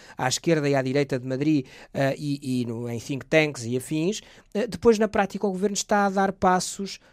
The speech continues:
no sentido de algum reconhecimento de que as coisas estão a mudar. Portanto,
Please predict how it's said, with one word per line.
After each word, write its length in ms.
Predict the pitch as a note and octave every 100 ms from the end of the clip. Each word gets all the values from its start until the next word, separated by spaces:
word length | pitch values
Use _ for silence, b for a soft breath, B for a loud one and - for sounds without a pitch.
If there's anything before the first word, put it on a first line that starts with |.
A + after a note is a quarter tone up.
| -
no 100 | F#3
sentido 640 | - G3+ G3 G3 F#3+ G3
de 180 | F3+ F#3+
algum 340 | F#3+ F#3 G3 G3+
reconhecimento 640 | - - G3 - F#3 F#3
de 60 | -
que 80 | F#3
as 60 |
coisas 280 | - F3+ F3
estão 240 | - F3
a 40 | E3+
mudar. 360 | E3+ E3+ C#3+ - B B B -
Portanto, 400 | F#3+ F#3+ D3+